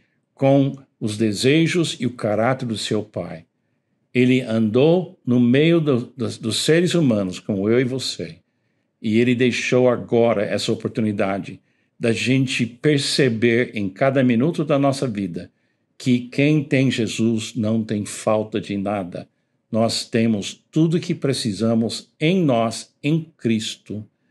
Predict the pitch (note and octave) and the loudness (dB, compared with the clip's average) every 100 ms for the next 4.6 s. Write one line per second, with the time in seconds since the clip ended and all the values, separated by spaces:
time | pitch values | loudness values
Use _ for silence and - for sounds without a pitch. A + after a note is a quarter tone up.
0 | _ _ _ _ _ - A#2 B2 - B2 | _ _ _ _ _ 2 2 2 -2 0
1 | A2 A2 B2+ C#3 C#3+ - _ _ _ _ | 4 4 4 2 -2 -6 _ _ _ _
2 | - C3 C3+ C3 G#2 A2+ A2 A#2 - F#2+ | 0 2 2 2 2 0 0 -4 -8 -10
3 | - - G2+ F#2+ F#2 - G2 F#2 E2 - | -10 -4 -4 -4 -6 -12 -10 -8 -10 -16
4 | _ - G2+ - - F#2+ | _ -8 -6 -4 -6 -8